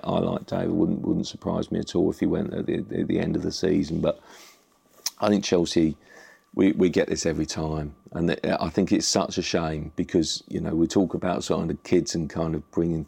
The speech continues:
kids through and developing teams and developing a philosophy. You can't do that if you're changing your manager every two years.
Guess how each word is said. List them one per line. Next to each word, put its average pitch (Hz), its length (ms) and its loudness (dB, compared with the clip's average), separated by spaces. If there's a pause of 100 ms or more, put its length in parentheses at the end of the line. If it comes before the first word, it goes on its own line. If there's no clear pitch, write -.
(120)
kids - 320 -2
through 82 260 2
and 78 160 -2
developing 82 640 0
teams 82 440 0
and 82 140 -4
developing 82 480 -2
a 78 60 -2
philosophy. 80 520 -4 (360)
You 80 80 -6
can't 82 400 -4
do 87 160 -4
that - 200 -8
if - 120 -12
you're 82 80 -4
changing - 480 -8
your 95 100 -4
manager - 380 -8
every - 160 -10
two - 220 -8
years. 98 340 -14